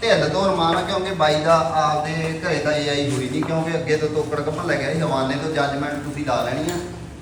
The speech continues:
ਅਨੁਮਾਨ ਆ ਵੀ ਬਾਰਾਂ ਦਿਨਾਂ ਵਾਂਗੂ ਲੈ ਜਾਣੇ, ਬਾਈ ਅੱਠ ਦਿਨ ਹੀ ਦੱਸਦਾ। ਤੇ ਪਰ ਮੱਝ ਨੇ ਜਿਹੜੇ ਹਿਸਾਬ ਨਾਲ ਹਵਾਨਾ ਨਾ, ਬਾਨਾ ਬਹੁਤ ਆ ਦੋਸਤੋ,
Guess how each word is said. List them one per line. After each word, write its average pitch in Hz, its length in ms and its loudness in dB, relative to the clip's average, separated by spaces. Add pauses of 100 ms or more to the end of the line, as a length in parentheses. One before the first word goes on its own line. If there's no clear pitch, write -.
(140)
ਅਨੁਮਾਨ 185 380 0
ਆ 196 100 -2
ਵੀ 196 160 -2
ਬਾਰਾਂ 175 340 4
ਦਿਨਾਂ 190 160 2
ਵਾਂਗੂ 175 260 4
ਲੈ 127 180 2
ਜਾਣੇ, - 240 0
ਬਾਈ 156 280 4
ਅੱਠ 143 240 2
ਦਿਨ 160 140 -2
ਹੀ - 80 -4
ਦੱਸਦਾ। 147 340 4 (440)
ਤੇ 165 60 -6
ਪਰ 170 200 0
ਮੱਝ 160 300 4
ਨੇ 196 120 -2
ਜਿਹੜੇ 180 200 0
ਹਿਸਾਬ 190 160 -2
ਨਾਲ 165 160 2
ਹਵਾਨਾ 139 400 0
ਨਾ, 190 80 0
ਬਾਨਾ 131 400 0
ਬਹੁਤ 120 240 -2
ਆ 143 80 0
ਦੋਸਤੋ, 143 460 -4